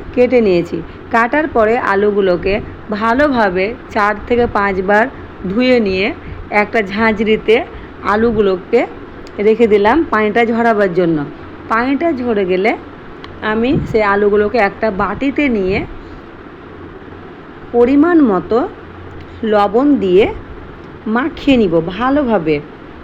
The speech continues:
সব আলুগুলোকে। এইভাবে লবণ দিয়ে যদি আমরা আলুগুলো মাখিয়ে রাখি,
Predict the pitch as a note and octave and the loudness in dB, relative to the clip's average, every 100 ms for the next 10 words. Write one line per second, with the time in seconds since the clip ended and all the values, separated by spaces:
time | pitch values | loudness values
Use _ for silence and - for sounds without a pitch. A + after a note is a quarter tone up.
0 | - - - - - - - - - B3 | -18 -18 -18 -18 -18 -18 -18 -14 -2 2
1 | A#3 G#3+ G3 F#3 E3 D#3+ D3+ - - - | 4 4 4 4 2 0 -4 -8 -16 -18
2 | - - - - - - - - A#3 B3+ | -18 -16 -16 -16 -14 -14 -6 2 2 2
3 | C#4 C#4 G#3+ G3 G3 B3+ G#3+ G3 F#3+ F3+ | 2 2 2 2 0 0 2 2 2 2
4 | G3 F#3 F#3 G3 F3+ F3+ F#3 F#3 F#3 F3+ | 0 0 0 0 0 -2 0 0 0 -2
5 | F3+ - A3+ F3+ - A#3+ | -4 -2 0 0 -2 -2